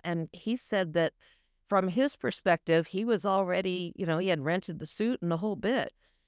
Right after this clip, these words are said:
And, um, they were within a week of the wedding. And all of a sudden she came to him and said, "I can't marry you. I'm sorry. Goodbye." And basically just,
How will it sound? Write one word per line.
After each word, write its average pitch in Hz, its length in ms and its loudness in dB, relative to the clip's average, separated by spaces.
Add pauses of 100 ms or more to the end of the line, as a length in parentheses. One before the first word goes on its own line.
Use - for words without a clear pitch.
(180)
And, 175 480 2
um, 160 540 2
they 175 180 0
were 196 200 2
within 190 340 0
a 175 80 0
week 214 280 -4
of 160 140 -2
the 165 100 -2
wedding. 190 460 -2 (520)
And 175 280 2
all 175 140 6
of 170 60 2
a 185 80 -4
sudden 175 300 -4
she - 180 -4
came 185 280 -2
to 180 80 -2
him 180 220 0
and 165 160 -2
said, 160 300 0 (220)
"I 165 60 -6
can't - 280 -4
marry 151 240 0
you. 147 100 -2
I'm 147 140 -4
sorry. 127 320 -4
Goodbye." - 340 -6 (260)
And 165 160 2
basically 170 460 0
just, 165 300 -4